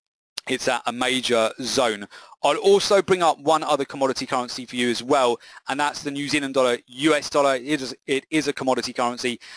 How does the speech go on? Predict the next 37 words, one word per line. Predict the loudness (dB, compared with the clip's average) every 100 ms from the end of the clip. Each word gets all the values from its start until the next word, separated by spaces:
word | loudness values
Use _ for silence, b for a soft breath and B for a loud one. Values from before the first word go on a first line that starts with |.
| B -2
and, | -2 -2 0
uh, | 2 0 -2
to |
a | -2
certain | 0 0
extent, | -2 -2 -2
we | 0 2
are | 2
forming | 2 -4 -6
a | -4
bit | -2
of | -2
a |
capitulation | -6 -8 -6 -4 -4 -4 -6
candle | -4 -4 2 0 0 B B
into | -6 -4 -6
the |
close | 0 0 0 -4
today | -2 0 0 -2
around | 0 0 2 2
the |
lower | 2 0
Keltner | 0 -6 -4
channels | -4 -2 -4 -8 -6
too. | -2 -2 -2
So | 0 2 2
I | 0
would | 2 0
have | 0 0
that | 0 0 B B B
on | -2 0
the |
radar. | 0 0 2 2 0
Again, | -2 -4 -4
just | -4
from | 0
a | 0